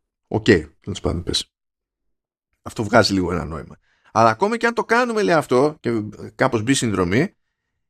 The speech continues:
θα συνεχίσουμε να έχουμε, να πουλάμε και perpetual licenses.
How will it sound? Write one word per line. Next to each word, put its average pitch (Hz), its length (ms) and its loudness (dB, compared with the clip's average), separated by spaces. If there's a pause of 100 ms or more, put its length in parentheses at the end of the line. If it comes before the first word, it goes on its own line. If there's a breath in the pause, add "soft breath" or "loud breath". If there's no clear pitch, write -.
(580)
θα 175 200 -2
συνεχίσουμε 240 800 0
να 180 180 2
έχουμε, 139 280 0
να 127 380 -2
πουλάμε 123 360 4
και 117 120 -4
perpetual 110 580 2
licenses. 82 480 -10